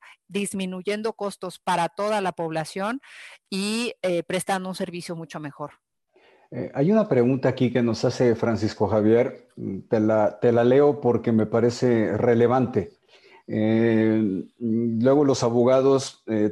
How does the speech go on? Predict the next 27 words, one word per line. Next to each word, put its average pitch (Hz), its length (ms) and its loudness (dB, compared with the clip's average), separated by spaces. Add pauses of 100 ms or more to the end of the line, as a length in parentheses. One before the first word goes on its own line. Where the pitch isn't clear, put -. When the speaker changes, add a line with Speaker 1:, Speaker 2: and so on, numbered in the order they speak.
Speaker 2:
tomamos 123 540 0
el 104 400 0
camino 131 400 2
del 117 140 4
formulismo 120 920 2
legal, 120 400 4
de 143 80 4
la 110 120 2
formalidad, 110 920 2 (480)
y 113 140 2
nos 120 400 4
abstraemos 120 720 2
de 123 100 6
realidades. 127 540 4
Por 135 160 0
eso 180 120 0
te, 131 140 0
me 120 180 0
voy 143 160 4
a 170 80 2
permitir 113 460 0
leerte 127 300 2
la 117 140 2
pregunta, 117 480 0
si 110 120 -4
me 107 120 0
permites. 107 600 -4